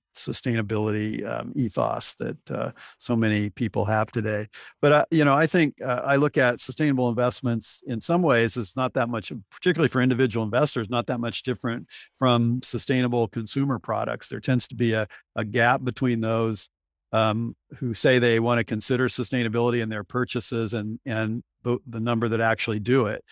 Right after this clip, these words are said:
And we see this in investor surveys all the time. And I think part of the reason for the gap is that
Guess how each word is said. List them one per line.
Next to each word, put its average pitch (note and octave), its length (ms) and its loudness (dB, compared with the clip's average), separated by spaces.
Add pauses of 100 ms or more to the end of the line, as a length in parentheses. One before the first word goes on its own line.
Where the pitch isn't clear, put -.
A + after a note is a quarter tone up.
(220)
And A2 100 -2
we A2+ 100 0
see C#3+ 180 2
this B2+ 240 2
in A2+ 100 0
investor A2 480 0
surveys G#2 460 -6
all G#2+ 180 2
the G2 80 -2
time. A2 440 0
And G#2+ 260 -10 (260)
I A#2 100 2
think A2+ 200 2 (260)
part A#2+ 160 2
of A2 60 0
the G#2+ 80 0
reason B2 300 0
for G#2+ 140 -6
the G2+ 100 -6
gap A#2 500 2
is G#2+ 220 -4
that G#2+ 340 0